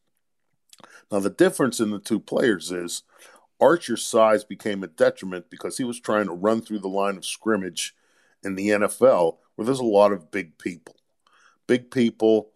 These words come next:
angry people, uh, people who are big and have enough quickness where his speed, he couldn't get to speed,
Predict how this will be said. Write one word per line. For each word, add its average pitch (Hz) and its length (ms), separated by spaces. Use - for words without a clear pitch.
angry 104 380
people, 95 680
uh, 85 160
people 117 360
who 107 140
are 101 120
big 104 540
and 90 140
have 92 180
enough 95 260
quickness 104 720
where 98 440
his 127 240
speed, 107 800
he 120 100
couldn't 123 360
get 139 240
to 101 80
speed, 92 720